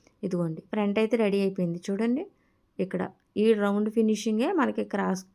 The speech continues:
కటింగ్ అన్నట్టు చూడండి. ఇక్కడ కూడా ఇలా కట్ చేసేసుకుంటే, ఇక్కడ మొక్కలు ఎంత అతకాలనేది చూడండి. ఇదిగోండి, మొక్క తీసుకున్నాను కదా, ఇలా తీసుకుని ఇలా పెట్టేసుకుని ఇటువైపున అటువైపున కట్ చేసేసుకోండి. మీకు ఎంత మొక్కలు ఎంత కావాలనేది క్లియర్గా తెలిసిపోద్ది.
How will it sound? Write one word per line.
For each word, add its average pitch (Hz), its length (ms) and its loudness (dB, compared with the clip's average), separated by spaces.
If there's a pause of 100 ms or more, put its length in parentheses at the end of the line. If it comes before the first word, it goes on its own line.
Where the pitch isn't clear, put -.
(140)
కటింగ్ 196 440 0
అన్నట్టు 180 420 0 (120)
చూడండి. 175 360 -4 (600)
ఇక్కడ 196 320 -2
కూడా 180 160 -2
ఇలా 311 200 -2
కట్ 190 160 -4
చేసేసుకుంటే, 175 560 -6 (500)
ఇక్కడ 233 200 6 (260)
మొక్కలు 269 300 2
ఎంత 226 240 2
అతకాలనేది 214 640 0 (100)
చూడండి. 175 420 -2
ఇదిగోండి, 170 520 -4
మొక్క 196 260 -4
తీసుకున్నాను 220 460 -2
కదా, 269 180 -2
ఇలా 320 160 -2
తీసుకుని 220 420 0 (520)
ఇలా 220 160 0
పెట్టేసుకుని 233 520 2
ఇటువైపున 220 500 0
అటువైపున 196 420 -4 (520)
కట్ 220 220 2
చేసేసుకోండి. 220 640 0
మీకు 196 160 0
ఎంత 196 240 -2
మొక్కలు 220 360 0
ఎంత 196 200 -2
కావాలనేది 190 580 -2 (520)
క్లియర్గా 233 500 8
తెలిసిపోద్ది. 185 500 -4